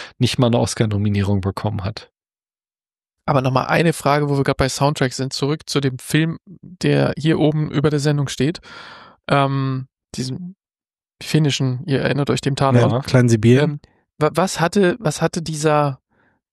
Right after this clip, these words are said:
Speaker 2: diese Musik, die so klang, als ob sie rückwärts läuft, die immer dann kam, wenn irgendwie dieser Meteorit im Bild war, die, die hat mich nachhaltig verstört.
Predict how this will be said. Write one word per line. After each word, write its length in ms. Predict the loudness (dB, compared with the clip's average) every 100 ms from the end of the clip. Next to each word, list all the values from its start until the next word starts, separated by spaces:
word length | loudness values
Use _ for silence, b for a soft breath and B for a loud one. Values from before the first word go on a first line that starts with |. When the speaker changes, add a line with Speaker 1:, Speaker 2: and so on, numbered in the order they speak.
| _ -12
Speaker 2:
diese 180 | -6 -2
Musik, 460 | -2 0 -2 -4
die 100 | -4
so 140 | -2 0
klang, 260 | 2 2
als 140 | 0 0
ob 80 | 0
sie 80 |
rückwärts 380 | 2 2 0 -2
läuft, 420 | -4 -6 -10 -16 _ _ -8
die 100 | -2
immer 160 | 0
dann 200 | 0 0 0
kam, 320 | 0 2 0
wenn 140 | 0
irgendwie 240 | -2 -2 -4
dieser 500 | 0 2 4 2 -2 -10 -6
Meteorit 460 | -4 -2 -2 -2 -6
im 180 | -2 0
Bild 240 | 0 2
war, 240 | 0 0 b b b b b b b _ _ _ -14
die, 100 | -4
die 160 | -2
hat 100 | 0
mich 240 | -2 -4 0
nachhaltig 320 | 0 0 -2
verstört. 600 | -4 -2 2 2 2 -6